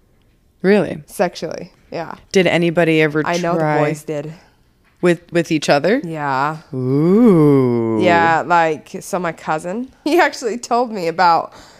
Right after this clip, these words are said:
Speaker 2: the orgies that they would have in my, um, mom's apartment or whatever, because mom was a non-member and he was a non-member. So he kinda got stuck with her. But
Speaker 1: Okay.
Speaker 2: it's like, un-,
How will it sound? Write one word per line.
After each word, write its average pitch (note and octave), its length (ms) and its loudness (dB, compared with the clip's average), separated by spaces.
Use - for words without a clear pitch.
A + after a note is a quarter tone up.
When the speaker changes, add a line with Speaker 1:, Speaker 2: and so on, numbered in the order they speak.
Speaker 2:
the - 220 -8
orgies C4+ 540 -2
that F#3 140 -12
they G3 120 -2
would F#3 140 -2
have F#3 420 -2
in F#3 320 -8
my, F3+ 480 -6
um, F3 420 0
mom's G#3 680 0
apartment F3+ 680 -2
or F3 80 -6
whatever, E3 380 -2
because F#3 420 -12
mom F#3+ 300 -4
was B3+ 120 -6
a C#4+ 60 -4
non-member C#4 680 -8
and F#3+ 340 -6
he D4 280 -6
was E4 240 0
a A3+ 40 -4
non-member. D3+ 720 -6
So G#3 180 -4
he A3 140 -4
kinda A#3+ 220 -6
got E3+ 160 -10
stuck - 340 -6
with F3 140 -10
her. F3 380 -10
But - 160 -6
Speaker 1:
Okay. E3+ 240 -4
Speaker 2:
it's G#3 120 -2
like, F#3 280 -2
un-, G#3 220 -2